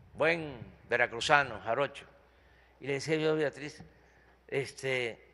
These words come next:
"yo no saqué ninguno de esos atributos". Este,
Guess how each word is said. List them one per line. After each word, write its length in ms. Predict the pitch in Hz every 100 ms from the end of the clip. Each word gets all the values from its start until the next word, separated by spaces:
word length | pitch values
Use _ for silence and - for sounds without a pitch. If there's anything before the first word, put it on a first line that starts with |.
| _ -
"yo 220 | 120 143
no 460 | 151 147 151 143 -
saqué 400 | - 120 - 139
ninguno 500 | 139 127 127 151 139
de 120 | 135
esos 200 | 135 123 131
atributos". 840 | 120 135 135 190 240 156 107 - - - - - - - - - - - - -
Este, 560 | 165 - - 226 143